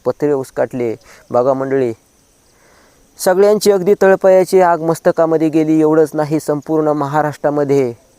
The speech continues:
वातावरण तापवलं या प्रकरणानं. परंतु हे प्रकरण नेमकं घडलं का, त्या आरोपीचा नेमका काय इतिहास काय आहे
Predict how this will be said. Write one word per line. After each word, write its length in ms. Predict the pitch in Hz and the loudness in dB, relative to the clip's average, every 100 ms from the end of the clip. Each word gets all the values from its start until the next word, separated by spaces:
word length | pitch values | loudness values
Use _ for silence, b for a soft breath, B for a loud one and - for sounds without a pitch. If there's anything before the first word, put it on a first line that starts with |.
| _ 131 | _ -4
वातावरण 560 | 127 127 139 135 135 - | -2 0 0 0 -2 -2
तापवलं 420 | 127 123 139 135 131 | -4 -2 -4 -2 -2
या 160 | 131 - | -2 -4
प्रकरणानं. 680 | 127 - 127 123 117 110 104 _ b b _ 135 | -8 -6 -4 -4 -4 -6 -8 _ b b _ -2
परंतु 260 | 147 143 | 0 0
हे 120 | 135 | -2
प्रकरण 500 | 139 143 139 156 147 | -2 -2 0 2 2
नेमकं 320 | 143 147 - 135 | 0 -2 -2 -2
घडलं 360 | 127 127 165 214 | -2 -2 0 0
का, 240 | 175 147 110 - _ _ _ _ _ _ _ _ _ _ - | 0 -2 -4 -12 _ _ _ _ _ _ _ _ _ _ -2
त्या 100 | 135 | -2
आरोपीचा 580 | - 131 151 170 170 | 0 0 0 -2 0
नेमका 300 | 160 151 151 | 0 0 -2
काय 240 | 147 147 139 | 0 0 -2
इतिहास 400 | 127 143 135 - 135 | -2 -2 -2 -2 -2
काय 200 | 131 120 | 0 2
आहे 320 | 113 110 101 | 0 -2 -8